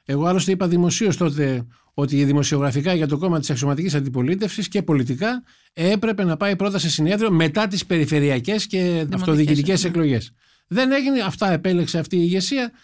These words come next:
Speaker 1: τα επίχειρα τα ξέρουμε. Αλλά θέλω να πω ότι ταυτόχρονα στο πολιτικό επίδικο ορισμένοι θεωρούσαν ότι και έστω και με αυτές τις διαδικασίες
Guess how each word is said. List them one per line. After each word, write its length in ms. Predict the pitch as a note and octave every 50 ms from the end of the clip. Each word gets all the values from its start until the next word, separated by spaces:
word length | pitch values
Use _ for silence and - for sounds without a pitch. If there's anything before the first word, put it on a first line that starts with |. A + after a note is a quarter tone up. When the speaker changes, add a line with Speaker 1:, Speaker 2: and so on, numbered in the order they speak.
| _ _ _
Speaker 1:
τα 80 | - G#3+
επίχειρα 420 | G#3 F#3+ F#3 A3 A3+ F3+ G3+ G3+
τα 100 | F3 F3
ξέρουμε. 440 | E3+ - - F#3+ F#3 D#3+ C3+ B2 B2 B2+
Αλλά 240 | D#3 D3 D3 D3 -
θέλω 200 | B2+ - F#3 G#3
να 140 | G3+ G#3 F#3
πω 220 | E3+ F#3 E3+ E3+
ότι 220 | E3 D#3+ D3 D#3 C#3+
ταυτόχρονα 720 | - D3+ C#3+ A#2+ - E3 D3 B2+ C#3 C3 C3+ C#3 D3+ D#3 D3 - _ _ _ _ _ _ _ _ _
στο 280 | - - - - - D3+
πολιτικό 520 | A#2 C#3 D3 C#3 C3 A#2+ C3+ A#2+ A#2 F#3+
επίδικο 680 | G3+ G3 E3+ F3 F#3+ E3+ C#3+ C3+ B2 B2 C3 C3+ D3 D3 - _ _ _ _ _ _ _
ορισμένοι 580 | - G3 G3+ G#3 F#3+ D#3+ F3 F3+ E3+ E3 D#3
θεωρούσαν 380 | - E3+ E3+ G#3 A#3+ - G#3+ G3+
ότι 120 | F#3 E3
και 100 | - -
έστω 320 | A#3 B3+ B3 - - G#3+ F#3
και 140 | F3+ F3
με 80 | E3 E3
αυτές 280 | D3+ - - G#3+ A3 -
τις 140 | A3 G3
διαδικασίες 840 | F3 E3+ D#3+ C#3 C3 B2+ - B2+ A#2+ - - B2+ B2 A#2+ C3 C#3 -